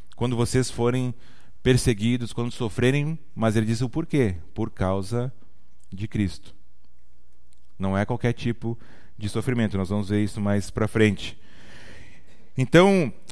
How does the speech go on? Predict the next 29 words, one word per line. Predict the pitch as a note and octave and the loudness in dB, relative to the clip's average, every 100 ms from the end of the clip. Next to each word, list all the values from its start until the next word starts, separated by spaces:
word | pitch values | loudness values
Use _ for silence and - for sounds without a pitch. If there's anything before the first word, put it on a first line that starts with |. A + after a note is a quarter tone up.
| - | 2
é, | C3 C3+ C3 | 6 8 8
por | E3+ F#3 | 8 8
favor, | F3+ D3+ E3+ | 8 8 6
alguém | D#3 | 6
pode | E3 E3 C#3 | 6 6 8
ler, | C3 C#3 D3 | 8 10 8
abrir | B2 A2+ C3+ | 6 6 4
a | |
sua | B2+ A#2+ | 4 2
Bíblia | A#2+ B2+ | 4 8
lá | A#2 | 8
em | C3 | 8
Mateus | B2+ - B2+ B2+ | 4 4 4 2
cinco | - - C#3+ - F2 D#2 - - - - - - - - | -2 -4 -4 -2 -6 -6 -8 -10 -8 -8 -8 -8 -8 -2
e | G#2+ | 6
ler | G#2 B2+ | 8 8
pra | B2 | 6
nós | A2 A#2 A2 | 2 2 2
em | |
voz | G#2+ G#2 G2 | 2 4 4
alta, | G#2+ A#2 A#2+ A#2 - - - - - - - - - - - - - - | 2 2 0 -2 -6 -8 -8 -8 -8 -8 -8 -8 -8 -8 -8 -8 -8 -2
já | F#2 G#2 | 0 2
que | |
nós | A2 | 2
estamos | F#2+ F#2 A2+ G#2+ | 2 2 0 0
num, | G#2+ G2+ F2+ E2 - | 0 0 -2 -4 -6
num | F#2+ | -6
clima | F#2 G2+ G2 | -2 0 0
mais | F#2+ F#2+ F2 - - - | 2 2 0 -2 -6 -8